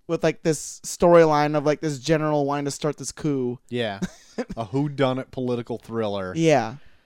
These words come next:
Speaker 1: And unless, and, like, I, even that, that wouldn't be bad, but, like, watching this trailer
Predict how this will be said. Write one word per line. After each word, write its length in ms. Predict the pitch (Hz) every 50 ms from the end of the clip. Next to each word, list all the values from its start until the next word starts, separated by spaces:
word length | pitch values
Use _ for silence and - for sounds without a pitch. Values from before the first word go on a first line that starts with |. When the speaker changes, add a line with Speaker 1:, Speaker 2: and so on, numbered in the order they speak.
| _ _ _ _ _ _ _ -
Speaker 1:
And 340 | 151 151 151 156 151 127 - _ _ _ _ _ _ _ _ _ _ _ _
unless, 480 | - 185 214 247 269 262 - - - - - - _ _ _ _ - _ _ _ _ _ _ _
and, 140 | 160 185 202
like, 140 | 214 202 -
I, 100 | 208 208 - -
even 280 | 254 285 330 320 269
that, 220 | 220 233 262 240 -
that 160 | 170 196 214 220
wouldn't 180 | 254 254 240
be 140 | 254 254 254
bad, 460 | 202 240 240 247 247 262 277 269 311 - - - - _ _ _
but, 100 | - 185
like, 140 | 202 214 180
watching 420 | 151 147 160 170 - - 247 240 233
this 160 | 214 202 -
trailer 560 | - - - 170 180 202 214 233 247 247